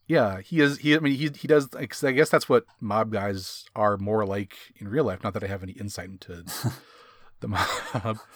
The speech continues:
Speaker 1: <laughs> F B I.
Speaker 2: Yeah, I was gonna
Speaker 1: Uh,
Speaker 2: say, just
Speaker 1: <laughs>
Speaker 2: that's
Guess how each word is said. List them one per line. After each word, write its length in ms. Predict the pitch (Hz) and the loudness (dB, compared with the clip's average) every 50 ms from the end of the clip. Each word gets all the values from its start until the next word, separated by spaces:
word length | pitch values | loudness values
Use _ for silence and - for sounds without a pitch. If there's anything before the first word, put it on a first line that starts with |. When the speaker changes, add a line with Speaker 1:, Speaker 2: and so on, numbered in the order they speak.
| - - - | -20 -20 -20
Speaker 1:
<laughs> 300 | - - - - - - | -20 -20 -20 -10 2 4
F 180 | 131 120 - - | 4 4 6 4
B 160 | 120 117 110 | 4 6 6
I. 360 | 104 104 101 98 101 117 147 - _ _ - - | 6 6 6 4 4 2 2 -2 _ _ -12 -6
Speaker 2:
Yeah, 220 | - 104 104 92 95 | -2 -2 -2 -2 -2
I 40 | |
was 80 | 98 98 | -4 -4
gonna 120 | 104 104 | -4 -2
Speaker 1:
Uh, 40 | 101 | 0
Speaker 2:
say, 380 | 104 107 107 104 98 98 98 98 95 | 2 4 4 4 4 4 2 2 0
just 160 | - - - | 0 0 2
Speaker 1:
<laughs> 60 | 175 | 2
Speaker 2:
that's 380 | 165 104 98 - 175 - - - | 2 2 2 2 0 -4 -4 -4